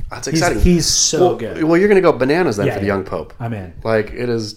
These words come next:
Speaker 1: fantastic.
Speaker 2: Um, one other recommendation. Have you seen Fleabag?
Speaker 1: I haven't. I've heard all the buzz, and I started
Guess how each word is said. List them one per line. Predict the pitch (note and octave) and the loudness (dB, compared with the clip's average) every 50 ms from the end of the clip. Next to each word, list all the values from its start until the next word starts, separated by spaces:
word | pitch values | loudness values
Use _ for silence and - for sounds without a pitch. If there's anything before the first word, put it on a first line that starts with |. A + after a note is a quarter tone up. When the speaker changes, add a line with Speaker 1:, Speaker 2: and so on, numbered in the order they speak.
| - _ | -18 _
Speaker 1:
fantastic. | - - - C3 C#3 - - D3 D#3 E3 D3 - - D3+ - - - | -14 -10 -6 -6 -6 -6 -4 -4 -4 -4 -4 -6 -8 -12 -12 -10 -6
Speaker 2:
Um, | C#3 C3+ C3 A#2+ A2+ A#2 B2 | -6 -4 -4 -4 -6 -6 -2
one | B2 C#3+ D3 D3 | 0 2 2 2
other | D3 C#3+ | 2 2
recommendation. | C#3 C3+ B2+ - C#3 B2+ B2 B2 A#2 - A#2 G#2 | 2 2 2 0 -2 -4 -4 -4 -4 -6 -8 -8
Have | G2+ A#2+ | -8 -8
you | B2 B2 | -8 -6
seen | A#2 - B2 G#2+ | -6 -6 -6 -8
Fleabag? | - - A#2 A2+ A#2+ C3+ C#3 C#3+ D3+ E3 D#3+ - - - - - - - - - - - - - | -8 -10 -10 -8 -6 -6 -4 -4 -6 -6 -8 -14 -20 -20 -16 -16 -16 -16 -18 -20 -20 -14 -6 0
Speaker 1:
I | A2 | 2
haven't. | C#3+ E3+ F#3 F3+ D#3+ - B2 | 4 6 4 4 2 2 2
I've | B2+ B2 A2 A2 G#2+ G#2+ G#2+ A2 - - - - | 2 2 0 -2 -4 -6 -6 -8 -10 -14 -18 -12
heard | - - C3+ C#3 D3 D3+ D#3 D#3 D#3 D#3 D#3 - - - | -4 2 4 6 6 6 6 4 2 2 0 -2 -4 -2
all | - A#2+ B2+ C3 | 2 2 2 2
the | A#2 | 4
buzz, | G#2+ A2+ A2+ A2+ A2 G#2+ G#2 G2+ F#2 F#2 - - _ _ - | 4 4 4 6 6 4 4 2 -2 -6 -10 -16 _ _ -4
and | A2+ A#2 A2 A2 | -2 0 0 0
I | G#2+ G#2+ G#2 | 0 0 -2
started | G2+ - - - - - - A2+ A#2 A#2+ B2 B2+ C3+ C3+ C3+ C#3 | -2 -4 -4 -4 -2 0 2 4 4 4 4 4 2 0 0 0